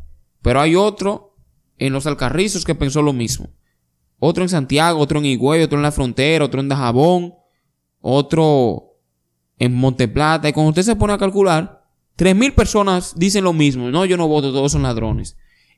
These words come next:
Y esas tres mil personas, esas tres mil personas que pensaron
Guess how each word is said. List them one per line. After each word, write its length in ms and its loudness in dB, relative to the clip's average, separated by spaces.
Y 140 2
esas 200 -2
tres 220 -2
mil 200 0
personas, 760 0
esas 300 0
tres 180 2
mil 180 0
personas 460 0
que 120 -4
pensaron 600 -2